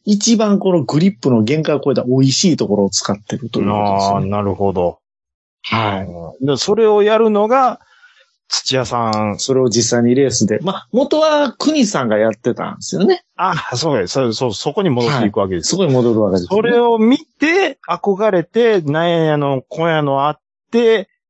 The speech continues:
Speaker 1: はい。
Speaker 2: で、で、語れへんだ、なんだっていうのがあって、
Speaker 1: はい。
Speaker 2: で、もう一回、走るようになって、表彰台とか登って勝てるようになっ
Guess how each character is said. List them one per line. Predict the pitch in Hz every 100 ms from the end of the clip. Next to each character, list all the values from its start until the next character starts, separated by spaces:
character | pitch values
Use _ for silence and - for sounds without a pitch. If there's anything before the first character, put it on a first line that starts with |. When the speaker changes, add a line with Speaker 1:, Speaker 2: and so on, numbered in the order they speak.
| _ -
Speaker 1:
は | - 156
い。 | 151 135
Speaker 2:
で、 | 143 143
で、 | 135 139 139
語 | - 139 156
れ | 151
へ | 147
ん | 139 139
だ、 | 135
な | 135
ん | 147 143
だ | 139
っ |
て | 139
い | 139
う | 143
の | 139
が | 139 151
あ |
っ | - _ _ -
て、 | 233 220 214
Speaker 1:
は | - 127 110
い。 | 104 - -
Speaker 2:
で、 | 151 190
も | 160 165
う |
一 | 170 -
回、 | 180 180 170 147 - - - -
走 | - 151 - 170
る | 160
よ |
う | 151
に |
な | 147
っ | 143 -
て、 | 190 185
表 | 156 165 170 147 143
彰 | 151 156
台 | 156 151
と | 156
か | 151 147 151 143 _ -
登 | 156 165 160 156
っ |
て | - 160
勝 | 156 165
て |
る | 175
よ | 175
う |
に | 165
な |
っ | 175